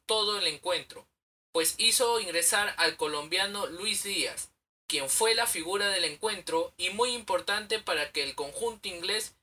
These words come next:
muestre una mejoría en el encuentro. Fueron pasando los minutos y gracias a los goles de Fabinho, Díaz y Mané, terminaron volteando el partido y apagando el sueño del submarino amarillo,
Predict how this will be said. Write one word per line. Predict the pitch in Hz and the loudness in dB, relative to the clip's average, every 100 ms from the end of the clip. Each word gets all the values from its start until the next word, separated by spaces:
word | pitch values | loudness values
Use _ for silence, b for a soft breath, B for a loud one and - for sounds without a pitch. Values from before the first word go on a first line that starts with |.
| _ _ | _ _
muestre | 214 254 262 254 | 0 0 0 -2
una | 240 233 | -2 -2
mejoría | 208 - - - 208 214 226 - | -2 -4 -2 0 2 2 0 -2
en | 156 139 | -4 -2
el | 127 | -6
encuentro. | 117 - 143 - - - _ _ _ _ _ _ _ _ _ _ | -6 -2 -4 -4 -14 -20 _ _ _ _ _ _ _ _ _ _
Fueron | - - 294 302 | 0 4 4 2
pasando | 220 196 233 226 | 2 2 2 2
los | 233 208 | 2 0
minutos | 180 175 214 - 143 - - | -4 -6 -6 -6 -6 -6 -6
y | 180 | -4
gracias | 202 247 269 262 240 | 2 2 4 2 0
a | 185 | 0
los | 147 | -4
goles | 160 208 208 214 - | -2 -2 0 -4 -2
de | 151 | 0
Fabinho, | - 123 190 202 143 117 107 - | 0 0 -2 -2 -4 -8 -10 -8
Díaz | 160 202 165 175 | -2 0 0 -2
y | 190 | -2
Mané, | 214 208 208 214 _ _ _ | -2 0 -4 -4 _ _ _
terminaron | 226 233 240 254 262 269 | -4 -2 0 2 2 2
volteando | 208 196 - 220 220 | 0 -2 0 -2 -2
el | 220 | -4
partido | 180 165 220 220 220 226 | -2 -2 -4 -2 0 0
y | 185 | 0
apagando | - 165 175 202 202 202 202 | 0 0 2 0 0 -2 0
el | 165 | 0
sueño | - 196 190 196 196 | 0 -2 -2 -2 0
del | 156 135 | 0 0
submarino | - 139 139 175 170 180 | -2 -2 -4 -2 0 -2
amarillo, | 175 160 151 147 117 | -2 -2 -4 -4 -8